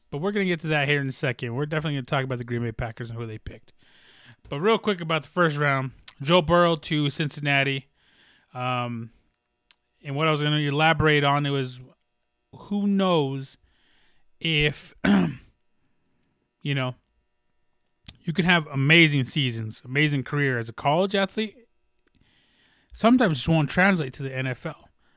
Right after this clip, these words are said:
for many reasons. Um, take a look at people like Tim Tebow, one of the best college players ever. Vince Young, probably one of the best college players ever. Um, Jamarcus Russell, one of the best college, you know, one of the biggest arms you ever seen coming out of L-,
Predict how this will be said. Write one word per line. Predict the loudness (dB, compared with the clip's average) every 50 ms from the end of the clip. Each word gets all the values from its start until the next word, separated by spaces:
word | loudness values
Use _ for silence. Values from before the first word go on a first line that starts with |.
| _ -4
for | 0 2 4
many | 4 4 6 6 4
reasons. | 2 0 -4 -10 -14 -16 -20 -20 -20 -20 _ _ _ _ _ _ _ _ _ _ _
Um, | 0 2 2 4 4 2 2 0 0 -2 -4 -6 -10 -14 _ _ _ _ _ _ _ _ _ _ _
take | -4 -2 0
a | 2
look | 0 0
at | 0 0
people | 0 0 0
like | 0 -2 -2
Tim | -2 -2 -2 -2 -2
Tebow, | -2 -2 -2 -4 -6 -10 -14 -20 _ _ _ _ _ _ _ _ _ _ _
one | -4 -2
of | 0
the | 0
best | 0 -2 0
college | 0 2 2 2 2 0
players | -2 -4 -2 -2 -4
ever. | -6 -6 -10 -16 _ _ _ _ _ _
Vince | -4 -2 -2 -2 0 0
Young, | 0 2 2 0 -4 -8 -14 _ _ _ -6
probably | -4 -4 -2
one | -2 -2
of | -4
the | -4 -4
best | -4 -6 -6 -4 -4
college | -4 -4 -4 -4
players | -6 -6 -6 -6 -6 -8
ever. | -10 -10 -14 _ _ _ _ _ _ _ _ _ _ _
Um, | -2 0 0 0 0 -2
Jamarcus | -4 -4 -2 0 -2 -2 -2 -6 -4 -4
Russell, | -4 -4 -6 -8
one | -6 -6 -6
of | -4
the | -4 -4
best | -6 -4
college, | -4 -2 -2 -2 -2 -4 -8 -10 -10 -10
you | _ -6 -4
know, | -4 -4
one | -4 -4 -6 -6
of | -6
the | -4
biggest | -2 -2 -2 -2 -4
arms | -4 -2 -2 -2 -2 -2
you | -4 -4
ever | -6 -6
seen | -6 -8 -8 -6
coming | -6 -6 -6 -4
out | -4 -4 -4 -4
of | -4 -6
L-, | -6 -8 -8 -8